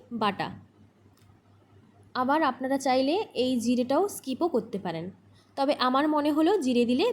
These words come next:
বেশি ভালো লাগবে। দেওয়ার পর আমি আলুগুলোকে এইভাবে খুন্তির সাহায্যে ভাঙা ভাঙা করে দেব এবং একটা মাখা মাখা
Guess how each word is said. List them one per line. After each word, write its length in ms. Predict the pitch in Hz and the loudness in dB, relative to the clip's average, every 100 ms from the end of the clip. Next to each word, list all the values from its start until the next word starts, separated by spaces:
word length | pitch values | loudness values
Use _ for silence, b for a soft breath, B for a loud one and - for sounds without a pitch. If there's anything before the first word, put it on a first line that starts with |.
| 269 | 2
বেশি 320 | 220 220 381 - - b b b | 0 2 -2 -2 -8 b b b
ভালো 280 | 226 240 208 | -2 2 2
লাগবে। 380 | 190 170 - 175 196 - _ _ _ _ - - _ _ _ _ b b b - | 2 -2 -6 -12 -12 -18 _ _ _ _ -20 -20 _ _ _ _ b b b -4
দেওয়ার 300 | 240 262 302 | 0 2 2
পর 240 | 294 277 311 - | 2 2 2 -2
আমি 260 | 247 269 427 - - _ | -2 0 0 -2 -18 _
আলুগুলোকে 640 | 226 240 269 277 277 277 381 480 | -2 0 2 2 2 0 -4 -4
এইভাবে 420 | - 247 262 254 427 - b b b b | -4 0 0 0 -4 -6 b b b b
খুন্তির 360 | - 269 247 285 | -6 -4 -2 -4
সাহায্যে 500 | - 269 269 247 370 508 359 214 | -2 0 0 0 -2 -2 -10 -10
ভাঙা 260 | 214 240 247 | -2 0 0
ভাঙা 260 | 262 277 | 0 -2
করে 220 | 277 254 247 | 0 0 2
দেব 160 | 269 359 - | 2 0 -2
এবং 220 | 247 254 285 | -2 -2 -4
একটা 220 | 247 - 294 | -10 -8 -4
মাখা 400 | 233 208 - 302 | -2 -4 -4 -4
মাখা 320 | 269 240 | -4 -4